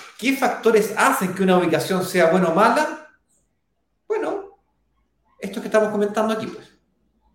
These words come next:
Oye, Ignacio, ¿hay alguna forma más fácil de, de identificar cuándo es una buena y cuándo es una mala ubicación? Mira,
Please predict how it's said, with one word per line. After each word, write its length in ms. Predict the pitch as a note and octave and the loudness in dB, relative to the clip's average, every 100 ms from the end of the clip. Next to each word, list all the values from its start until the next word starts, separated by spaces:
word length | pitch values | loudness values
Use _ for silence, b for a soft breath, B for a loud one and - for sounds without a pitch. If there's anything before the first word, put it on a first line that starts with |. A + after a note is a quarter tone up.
| _ _ _ _ _ _ _ b b b | _ _ _ _ _ _ _ b b b
Oye, 100 | D#3+ | 0
Ignacio, 260 | D#3+ F#3 G3 | 2 0 0
¿hay 80 | F3+ | 0
alguna 260 | G#3 A3+ F3+ | 0 0 -2
forma 320 | - G3 F#3+ | 0 0 2
más 240 | F3+ C#3 | 0 -2
fácil 500 | - D3+ - G3 F#3 | -2 -2 -2 -2 -2
de, 920 | D#3+ D3+ C#3+ C3+ A#2+ A2+ G#2+ G2+ G2+ - _ _ _ _ | -2 0 4 4 2 -2 -6 -8 -12 -20 _ _ _ _
de 80 | A#2+ | -4
identificar 960 | B2+ C3 - C3+ B2 C3+ E3+ F3 D#3 C3 | -2 -2 -6 -8 -2 2 4 4 2 0
cuándo 240 | D3 E3+ | -2 0
es 40 | D#3+ | -2
una 140 | C#3 | 0
buena 220 | A#2+ - | 0 0
y 20 | E3 | -2
cuándo 200 | D#3 D3+ | -4 -2
es 40 | |
una 200 | D3 C3 | -2 0
mala 400 | C3 C3 C#3+ D#3 | -2 0 2 2
ubicación? 480 | D#3+ C#3+ C3+ - G#3 - - _ _ B B B B B | 0 -2 -4 0 -2 -2 -14 _ _ B B B B B
Mira, 200 | C3 | -6